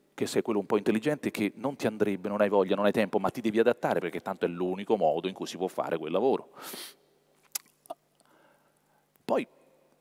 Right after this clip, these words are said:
questa intelligenza artificiale potrebbe aiutarci con l'ambiente, perché non si è, non, questa non è una vis-, una, una visita da oculista, non dovete leggere nient'altro, dovete soltanto vedere quel piccolo verde in basso,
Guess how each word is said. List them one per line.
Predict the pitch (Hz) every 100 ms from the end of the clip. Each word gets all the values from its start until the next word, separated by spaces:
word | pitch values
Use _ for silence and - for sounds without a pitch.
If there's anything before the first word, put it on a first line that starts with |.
| _ _ -
questa | 156 -
intelligenza | 151 143 147 160
artificiale | 185 226
potrebbe | 120 104 90
aiutarci | 92 98 123 120
con | 120
l'ambiente, | 120 127 165 82 - -
perché | 117 - 135 - - _ _ -
non | 123 143
si | -
è, | 147 -
non, | 117 107 120 123 117 107 - -
questa | - 127 110
non | 113
è |
una | 107
vis-, | 98 101 -
una, | 107 87 95 92 85 -
una | -
visita | 101 107
da | 98 98
oculista, | 98 90 85 - - - - -
non | - 131
dovete | 135 147
leggere | 135 139 117
nient'altro, | 107 104 98 85 76 - 110
dovete | 110 123
soltanto | 120 143 170 131
vedere | 107 95 95
quel | - 135
piccolo | - 185 - 113
verde | 107 123 107 92 95 90 -
in | 107 92
basso, | 85 76 - - 127